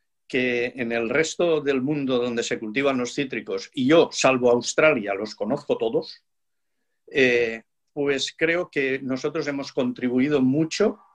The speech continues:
a la mejora del, de, de la, del cultivo de los cítricos, empezando por nuestro propio país, ¿no? En primer lugar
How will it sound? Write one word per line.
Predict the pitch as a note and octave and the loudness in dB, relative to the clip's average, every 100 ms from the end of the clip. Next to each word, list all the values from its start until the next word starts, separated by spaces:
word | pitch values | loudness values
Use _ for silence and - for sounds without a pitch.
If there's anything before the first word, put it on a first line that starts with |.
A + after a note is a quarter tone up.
| _ _ _ _ | _ _ _ _
a | - A#2 | -2 0
la | A2+ | 2
mejora | A#2+ - D3+ D3+ | 0 2 4 4
del, | B2+ A#2 A2+ G#2+ A2 | 4 0 0 -4 -8
de, | - A2 G#2 G#2 G2 - | -8 -8 0 0 0 -6
de | A2+ A2+ | -2 0
la, | G#2+ G#2 G2 | 2 2 -2
del | - A2 | -4 -4
cultivo | - G#2+ A2 A2+ | -2 2 6 8
de | |
los | A2+ G#2+ | 6 2
cítricos, | C3 C3 C#3 F#3+ F#3+ _ _ _ _ - | -2 -4 -2 -4 -4 _ _ _ _ -10
empezando | A#2+ G2+ - C3 D3+ | -6 -2 2 4 4
por | D#3 A#2+ | 4 -2
nuestro | A#2+ A2+ G#2+ | -2 -4 0
propio | B2 A#2+ A2 | 0 0 -2
país, | G2+ D#2+ D#2+ | -4 -10 -10
¿no? | B2 - - - - | -10 -10 -14 -20 -8
En | - B2+ | -2 0
primer | C#3+ F#3 | 2 4
lugar | A3 G#3 G3 G#3 | 6 6 4 0